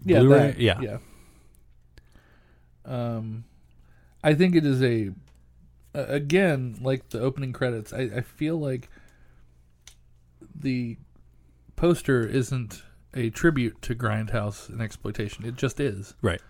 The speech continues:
Speaker 2: Yeah.
Speaker 1: Um, which I, I love about it. Uh, the extras on the Blu-ray are great.
Speaker 2: Yeah.
Speaker 1: We talked about the little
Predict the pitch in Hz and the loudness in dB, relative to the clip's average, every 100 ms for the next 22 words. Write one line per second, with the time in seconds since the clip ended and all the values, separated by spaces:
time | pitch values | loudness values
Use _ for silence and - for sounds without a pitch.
0 | - - - - - - - - - 120 | -16 -16 -14 -16 -20 -20 -20 -12 -10 -6
1 | 107 104 101 95 101 - - - 113 - | -4 -2 -4 -6 -10 -14 -20 -12 -8 -4
2 | 107 92 104 107 104 101 101 101 - - | -4 -4 -4 -4 -4 -6 -6 -6 -10 -18
3 | - - - _ _ _ - - 123 120 | -20 -20 -20 _ _ _ -18 -6 -2 0
4 | 113 117 135 - 143 127 131 127 127 135 | 0 0 -2 -2 0 0 2 0 0 2
5 | 135 131 127 131 135 135 - - - - | 4 2 0 0 0 0 -6 -20 -20 -20
6 | - - - 92 - - - 113 117 107 | -20 -8 -2 -2 -2 -6 -2 -2 -2 -4
7 | 107 117 107 110 | -4 -4 -4 -6